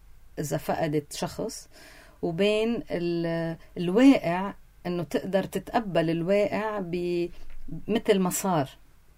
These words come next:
مثل ما صار. و-، وهون معضلة كتير كبيرة، لأنه في paradox، في ينقل الشخص من depression، آه،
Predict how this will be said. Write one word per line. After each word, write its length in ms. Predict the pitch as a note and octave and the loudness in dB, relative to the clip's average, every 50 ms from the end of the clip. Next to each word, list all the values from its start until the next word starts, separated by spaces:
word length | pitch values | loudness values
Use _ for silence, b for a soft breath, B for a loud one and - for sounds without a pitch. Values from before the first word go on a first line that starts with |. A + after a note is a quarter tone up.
| - - - | -16 -10 -8
مثل 240 | F3+ - - F3 E3 | -6 -4 -4 -2 -2
ما 100 | E3 D#3+ | -2 -2
صار. 300 | C#3+ - - D3 C#3 C#3+ - - b b b b b b b b b | -2 -4 -6 -6 -8 -10 -12 -18 b b b b b b b b b
و-، 400 | - E3+ E3 - - - - F#3 | -4 2 6 8 10 12 12 12
وهون 460 | - D#3+ D#3 E3+ G#3 A#3+ B3+ B3+ A3 F#3+ | 12 10 8 4 4 4 4 4 4 4
معضلة 420 | G3+ A#3 A#3+ A#3 G3+ G3 F3 F3+ | 4 2 2 4 4 4 4 2
كتير 260 | - - - B3 C4 | 0 -2 -2 -2 -2
كبيرة، 380 | A3 - - F#3 F#3 E3+ D#3+ D3+ | -2 -2 -2 -2 0 0 0 0
لأنه 240 | D#3 - - E3 D#3+ | 0 -2 -2 -2 -4
في 180 | - - B3 | -2 -4 -4
paradox، 720 | - - - F#3+ G3 G3 G#3 A3 G3+ D3 - - - - B B B B B B | -2 -2 -2 0 0 2 2 2 2 0 -2 -6 -10 -10 B B B B B B
في 160 | - - A3+ | -8 -4 -2
ينقل 380 | A3+ G#3 A#3 B3 A3 - F#3 F#3 | 0 0 0 0 0 0 0 0
الشخص 580 | E3+ - - - G3+ - - D#3+ - - - F3+ | -2 -2 -2 -2 -2 -2 -4 -6 -6 -6 -4 -4
من 260 | F3 F3 F3 E3+ E3 B B B B B B - | -2 -2 -2 -4 -4 B B B B B B -6
depression، 880 | - E3+ F3+ F3 - F3+ F3+ D#3 - - - A#3 A3+ A3 G3+ F3 D#3 D#3 - - - - - - - - - - - - - - - - - | -4 -2 -2 0 0 0 0 0 0 0 0 2 2 2 2 2 0 -4 -8 -14 -20 -20 -20 -20 -20 -20 -20 -20 -20 -20 -20 -20 -20 -14 -8
آه، 400 | - F3 E3+ E3 D#3+ D#3 D3+ | -6 -4 -2 0 0 0 0